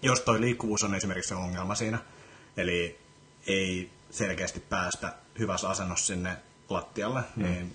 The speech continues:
Speaker 1: sitten otetaan tai niinku tankoa kiinni, niin otetaan painoja tai jotain muuta, millä me saadaan nostettua sitä tankoa ylemmäksi, eli silloin liikerataa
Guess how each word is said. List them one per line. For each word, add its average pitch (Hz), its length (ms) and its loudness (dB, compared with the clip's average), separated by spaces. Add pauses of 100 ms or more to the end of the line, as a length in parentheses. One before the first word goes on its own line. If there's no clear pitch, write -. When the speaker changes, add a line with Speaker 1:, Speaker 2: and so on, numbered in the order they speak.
Speaker 1:
sitten 90 320 -4
otetaan 90 480 -4
tai 90 100 -6
niinku 87 140 -8
tankoa 90 340 -4
kiinni, 101 360 0 (440)
niin 107 420 4
otetaan 95 720 2 (640)
painoja 101 460 6
tai 92 220 2
jotain 92 300 2
muuta, 98 280 2
millä 92 180 0
me 92 80 -2
saadaan 92 260 -4
nostettua 95 520 -2
sitä 82 200 -4
tankoa 87 380 -4
ylemmäksi, 98 480 0
eli 85 140 -2
silloin 85 220 -4
liikerataa 85 680 -2